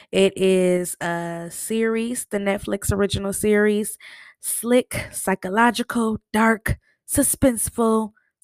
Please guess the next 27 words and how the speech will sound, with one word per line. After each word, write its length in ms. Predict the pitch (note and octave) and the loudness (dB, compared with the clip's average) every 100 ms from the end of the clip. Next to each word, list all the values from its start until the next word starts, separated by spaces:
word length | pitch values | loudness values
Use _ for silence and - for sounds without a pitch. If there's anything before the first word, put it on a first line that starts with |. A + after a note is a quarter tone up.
| - | 0
thriller, 680 | C#4+ C4 A#3+ A3+ A3 G#3 _ - | 4 6 6 4 2 -2 _ -6
drama, 640 | D4 B3 A3 G#3 G3+ G3+ - _ _ - | 0 0 0 -2 -4 -4 -8 _ _ -2
all 420 | F#3+ A3+ G3+ F3+ | 2 4 4 0
of 140 | E3 D#3 | -6 -10
it. 120 | E3 _ - | -18 _ -12
And 400 | F3 E3+ E3 E3+ _ - | -10 -8 -10 -14 _ -2
it's 440 | F#3 - - - _ _ _ _ _ _ | -2 -2 -12 -16 _ _ _ _ _ _
fire. 640 | _ D#3 F2 C2+ - G3 - - | _ -6 -6 -6 -6 -6 -6 -6
<laughs> 720 | C4+ - C4 - - - - | -6 -4 -10 -10 -14 -14 -4
I 140 | F#3+ G#3+ | 0 2
loved 360 | G#3+ A3 A#3 | 4 2 2
season 420 | - A#3+ A#3 A3 | -4 -6 -4 -6
one 220 | G3+ F#3+ F#3+ | -4 -4 -4
and 140 | G3 | -6
season 340 | G3+ G3 F3+ | -2 -2 -4
two, 420 | F#3 A3 G#3 G3+ G3+ | -6 -2 -2 -2 -4
but 280 | F3+ F3 - | -6 -6 -8
when 200 | F#3 F3 | -8 -4
I 100 | E3+ | -4
watched 380 | F3 E3+ - - | -4 -4 -8 -4
that, 420 | E3+ E3 D#3+ - - - - - | -2 -2 -4 -10 -18 -20 -20 -4
um, 220 | F3 E3 | -2 0
I 120 | E3+ | 0
was 200 | F3 F3 | -2 -4
not 180 | E3+ D#3+ | -6 -8
podcasting 720 | - A3 A#3 B3+ A#3+ - B3+ | 0 2 2 2 2 0 0
yet. 220 | B3 B3+ | 2 2